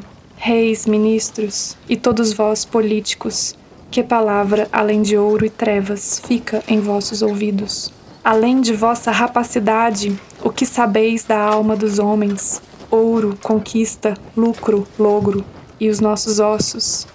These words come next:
e o sangue das gentes, e a vida dos homens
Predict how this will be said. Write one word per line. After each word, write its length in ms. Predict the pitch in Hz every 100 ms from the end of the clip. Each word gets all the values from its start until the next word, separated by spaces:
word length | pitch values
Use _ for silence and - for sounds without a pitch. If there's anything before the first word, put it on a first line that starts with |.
| - -
e 80 | 233
o 60 | 226
sangue 320 | - 220 214
das 260 | 202 208
gentes, 720 | 202 214 214 - - - - - - - - - - -
e 100 | 240
a 100 | 233
vida 260 | 202 202
dos 260 | 202 214 202
homens 580 | 202 202 196 196 -